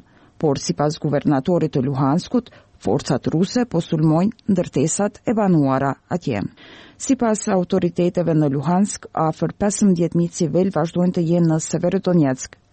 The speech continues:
dhe Lysychansk. Ambasadorja e Kievit në Kombet e Bashkuara ka thënë për C N N se trupat ukrainase janë në disavantazh numerik në Luhansk dhe Donetsk, dy provincat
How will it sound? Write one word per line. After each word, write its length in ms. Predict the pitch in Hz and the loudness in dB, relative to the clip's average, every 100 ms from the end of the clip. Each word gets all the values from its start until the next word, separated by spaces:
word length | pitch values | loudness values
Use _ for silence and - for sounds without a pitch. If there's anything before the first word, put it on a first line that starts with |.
| 185 | -2
dhe 140 | 165 | -2
Lysychansk. 720 | 143 156 160 - 98 - - - - - - - | -2 -4 -6 -4 -2 -4 -6 -16 -20 -20 -20 -6
Ambasadorja 720 | - 190 - 165 170 170 156 143 | -2 -2 0 0 0 2 0 -2
e 80 | |
Kievit 480 | - 156 147 165 165 | -2 -2 0 0 0
në 140 | 156 143 | 0 0
Kombet 400 | - 151 135 147 | 0 2 2 0
e 0 | |
Bashkuara 640 | 113 151 - 165 165 180 - - _ | -2 -2 -2 0 2 0 -4 -14 _
ka 160 | - 127 | -4 -2
thënë 240 | 151 147 | 0 0
për 120 | 120 - | -2 -2
C 180 | 165 135 | 0 2
N 180 | 143 190 | 2 2
N 100 | 196 _ | -2 _
se 240 | - - - | -8 -4 -2
trupat 400 | - 170 147 - | -4 -2 -2 -4
ukrainase 800 | - 143 143 143 143 175 233 214 - _ - | -4 0 2 2 2 -2 -2 -2 -4 _ -2
janë 400 | 180 175 151 151 | 2 4 4 2
në 100 | 139 - | 0 -2
disavantazh 880 | - 220 - 196 196 196 143 139 - | 0 0 0 -2 0 0 -2 -4 -2
numerik 560 | 202 226 185 131 - - _ | 2 4 2 0 -6 -12 _
në 160 | - 156 135 | -2 0 0
Luhansk 480 | 127 185 208 - - _ | 0 2 0 -2 -14 _
dhe 160 | 247 233 | -2 0
Donetsk, 560 | 226 165 123 - - - - - | 2 2 0 -6 -16 -20 -20 -2
dy 160 | 165 | -2
provincat 800 | - 143 - 175 202 233 226 - | 0 -2 0 2 2 0 -6 -10